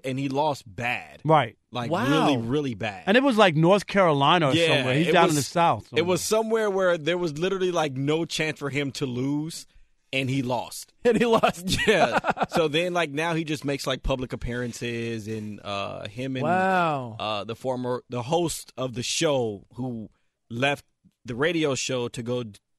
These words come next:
Speaker 1: do a television show and is now on The View. I'm doing all that without saying her name, so that should kinda give it away.
Speaker 3: Okay.
Speaker 1: And her father is a,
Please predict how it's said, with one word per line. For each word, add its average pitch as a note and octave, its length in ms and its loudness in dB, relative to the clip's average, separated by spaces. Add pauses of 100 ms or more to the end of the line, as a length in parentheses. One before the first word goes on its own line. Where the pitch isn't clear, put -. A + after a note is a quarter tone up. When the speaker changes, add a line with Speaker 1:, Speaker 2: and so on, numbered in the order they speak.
Speaker 1:
do B2 240 -4
a G2 80 -12
television C3 560 -4
show F#2+ 440 -10 (360)
and A#2+ 140 -8
is G#2 120 -12
now A#2+ 240 -4
on A#2 240 -8
The G#2 80 -8
View. G#2+ 460 -4 (520)
I'm G2+ 140 -8
doing C3+ 340 -4
all D3 200 2
that C#3+ 180 -2
without A#2+ 240 -6
saying A#2+ 220 -8
her A2+ 120 -10
name, G#2+ 260 -8
so A2+ 100 -14
that A#2+ 180 -8
should A2+ 120 -10
kinda A#2 200 -6
give G#2 160 -10
it G2+ 60 -10
away. G2 220 -12 (760)
Speaker 3:
Okay. C#3 440 -4 (300)
Speaker 1:
And A2+ 220 -6
her A#2 240 -4 (200)
father A2+ 360 -4
is G#2 120 -8
a, G2 100 -10